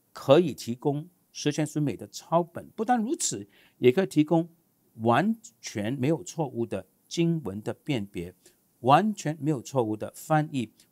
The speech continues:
完全十全十美的教导等等啊。诚然的，他可以保证我们任何去了解圣经的尝试都是完全成功的，他甚至不可以决定去跳过这些的，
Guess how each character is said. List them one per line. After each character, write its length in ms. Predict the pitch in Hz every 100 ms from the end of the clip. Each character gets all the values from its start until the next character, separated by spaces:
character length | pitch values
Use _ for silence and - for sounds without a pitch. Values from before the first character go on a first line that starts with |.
| -
完 300 | 113 185 233
全 240 | - 139
十 120 | -
全 120 | 143 151
十 160 | 151
美 140 | 139 95
的 80 |
教 220 | 107 170 143
导 120 | 90
等 160 | 139
等 160 | 160 101
啊。 220 | 113 202 _ _ _ -
诚 160 | 165
然 140 | 175 160
的， 160 | 143 - -
他 200 | - 240
可 180 | 233 202
以 200 | 208 135 _ -
保 280 | 127 98 104
证 320 | 208 185 120 _ _
我 220 | 127 123 113
们 260 | 120 156 -
任 220 | 269 269 151
何 80 | 139
去 220 | - 139
了 380 | 110 120 156 285
解 260 | - - 95
圣 220 | - 147
经 220 | 147 135
的 220 | 127 101 _ _
尝 240 | - 98 113
试 240 | - 120 _ _
都 180 | - 160
是 240 | 151 139 120 -
完 280 | 95 120 151
全 240 | 107 101 -
成 180 | 98
功 160 | 101 110
的， 160 | - - _ _ -
他 100 | 226
甚 200 | - 247
至 80 | 226
不 140 | 208
可 120 | 180
以 200 | 180 120 - _
决 200 | - 156
定 260 | 170 156 117 _ -
去 100 | 143
跳 400 | - 262 294 160
过 160 | 156
这 140 | 131 151
些 240 | - 139
的， 160 | 127